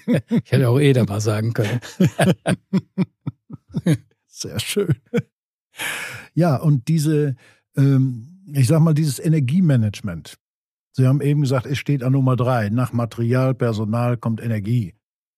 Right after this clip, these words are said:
Speaker 2: Ähm, das, was Sie jetzt so sagen, ähm, sehe ich fast an Nummer eins in Ihrem Unternehmen.
Speaker 1: Ja, wenn ich in die Zukunft schaue, kann man das sicherlich sagen. Jawohl, das wird, äh, immer wichtiger für uns.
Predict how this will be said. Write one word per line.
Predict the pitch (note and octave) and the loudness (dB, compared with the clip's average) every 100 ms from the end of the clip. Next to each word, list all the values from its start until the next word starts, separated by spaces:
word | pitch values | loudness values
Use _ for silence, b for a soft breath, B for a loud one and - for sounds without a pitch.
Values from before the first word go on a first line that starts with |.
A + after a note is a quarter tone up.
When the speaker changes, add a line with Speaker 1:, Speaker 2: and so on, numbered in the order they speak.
| - | -2
Speaker 2:
Ähm, | B2 B2 A#2+ G#2 G#2 | 2 4 2 -2 -4
das, | A2 A2 | -2 0
was | B2+ | 0
Sie | D3 | 0
jetzt | B2+ B2+ - | 0 0 0
so | A#2 | 0
sagen, | A2 B2+ D#3 D3+ D3 | 2 4 4 2 0
ähm, | C3+ C3+ C#3 F3+ F#3+ G#3 _ _ _ _ _ | -2 -4 -4 -6 -8 -14 _ _ _ _ _
sehe | E3+ A#2+ A2 | -2 0 2
ich | B2 | 0
fast | - C#3 - | 0 -2 0
an | B2+ | 0
Nummer | B2+ A#2+ | 2 2
eins | D3+ F3+ G#2+ - | 2 2 0 -4
in | F#2 | -10
Ihrem | G2 G2 | -10 -12
Unternehmen. | G#2 G2 G2 F#2 F#2+ D#2 _ _ _ _ _ _ _ | -8 -8 -6 -8 -10 -16 _ _ _ _ _ _ _
Speaker 1:
Ja, | E3 B2 | -4 0
wenn | C#3 | 2
ich | C#3 | 2
in | C#3 | 2
die | C3+ | 0
Zukunft | - F#3 G3 E3+ - | 0 0 0 0 -2
schaue, | E3+ E3+ D#3+ C#3 _ - | -2 -2 -2 -6 _ -4
kann | D3+ | 0
man | C#3+ | 0
das | B2+ A2+ | 0 -2
sicherlich | D#3 F3 F3 D#3+ | -2 0 0 0
sagen. | B2 D3 G3 G#3 | 0 0 -2 -2
Jawohl, | C3+ B2 E3 | 0 0 0
das | D3+ A#2 | 0 0
wird, | C#3 B2+ - | -2 -2 -6
äh, | D#3+ D3 C3 | -6 -4 -4
immer | C#3+ D#3 C#3 | 0 2 2
wichtiger | B2 D3 E3 D#3+ | 2 -2 -2 -2
für | D3 D#3+ | -2 -4
uns. | D#3+ E3+ E3+ D3 | -2 -2 -2 -2